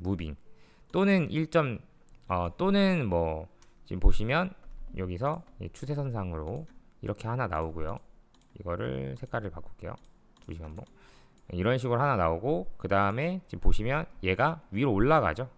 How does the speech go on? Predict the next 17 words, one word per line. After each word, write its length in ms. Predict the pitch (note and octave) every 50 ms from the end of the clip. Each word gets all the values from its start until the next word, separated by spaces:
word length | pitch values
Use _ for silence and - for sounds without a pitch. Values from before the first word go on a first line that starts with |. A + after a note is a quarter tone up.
| _ - - _ _ - - - - E2+
이렇게 520 | E2+ E2+ E2 F2 E2 - - D#2 D#2 - - - - - - _ _ - - -
확장으로 480 | - - - G3 F#3+ F3+ E3+ C#3 A2
지금 180 | F#2 - E2+ E2
올라가고 340 | F2 G2+ A2+ A2+ F#2+ D#2+ D#2
있습니다. 440 | - - - D2+ D2 D2 D2+ E2+ - - - - - - - - - - - -
이렇게 320 | C3+ D3 F3 F3 - F#3+
되면 720 | F3 F3+ F3 E3+ F3 F3 E3+ F3 F3 F3 F3 E3+ D#3 - - - -
뭐 360 | - G#2+ G#2 G2 F#2+ D#2+ - - - - - - - - -
기대해 380 | - - C3+ B2+ D#3+ E3+ F3 F3
볼 160 | D3+ D#3 D3
수 140 | - - A#2
있는 220 | A2 G#2+ G#2 G#2
흐름은 540 | A2 C#3+ C#3+ C#3+ C3 C3+ D#3+ F#3 F#3 G3 F#3 - -
대략 360 | - - F2 F2+ G#2 B2 C3+ - _ - _ _
하나, 500 | - - B2+ B2+ C3 C3 C3 C3+ C#3 C3+ - _ _ - - - -
둘, 300 | - A2 A#2 B2+ C#3+ - - - - - _ - - -
셋, 260 | - - - C#3+